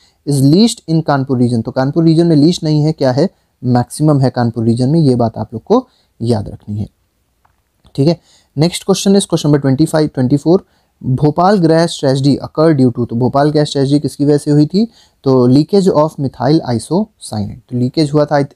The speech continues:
मिथाइल आइसोसाइनेट का, जिसकी वजह से भोपाल गैस ट्रेजेडी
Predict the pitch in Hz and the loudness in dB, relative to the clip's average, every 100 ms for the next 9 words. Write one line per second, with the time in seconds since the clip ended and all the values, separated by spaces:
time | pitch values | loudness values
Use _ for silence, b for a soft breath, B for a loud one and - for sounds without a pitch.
0 | 139 135 120 131 143 123 123 131 123 131 | -6 -4 -2 0 0 0 -2 -6 -2 0
1 | 123 180 - B B B 131 131 180 165 | 2 0 -2 B B B -6 -4 0 0
2 | 135 123 - 175 151 131 123 120 117 113 | 2 0 0 -2 0 -2 0 0 0 -2
3 | 117 113 127 247 | -2 0 2 0